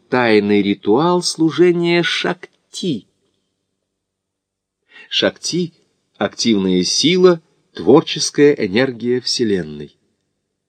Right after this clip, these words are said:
Верховный, воспитанный в строгой традиции сакьясской школы, не одобрял подобных крайностей, но, соблюдая благоразумную умеренность, ценил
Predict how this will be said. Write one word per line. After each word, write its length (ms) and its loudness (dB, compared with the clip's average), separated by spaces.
Верховный, 760 4
воспитанный 600 2
в 60 -6
строгой 420 6
традиции 680 4
сакьясской 1160 0
школы, 580 4
не 100 0
одобрял 580 4
подобных 520 0
крайностей, 720 -6
но, 160 4
соблюдая 580 2
благоразумную 760 4
умеренность, 880 0
ценил 520 4